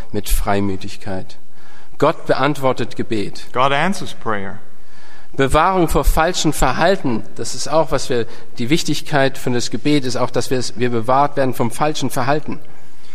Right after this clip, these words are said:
Speaker 2: Prayer also, um, keeps us from wrong actions.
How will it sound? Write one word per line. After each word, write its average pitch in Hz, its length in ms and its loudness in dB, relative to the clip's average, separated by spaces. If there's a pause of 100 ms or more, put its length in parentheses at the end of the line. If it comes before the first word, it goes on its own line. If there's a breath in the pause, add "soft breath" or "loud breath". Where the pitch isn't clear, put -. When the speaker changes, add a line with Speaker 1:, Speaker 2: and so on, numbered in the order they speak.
(240 soft breath)
Speaker 2:
Prayer 180 280 2
also, 143 720 0 (480 loud breath)
um, 113 560 0 (200)
keeps 226 380 0
us 131 300 0
from 117 640 0 (180)
wrong 135 680 2 (180)
actions. - 880 0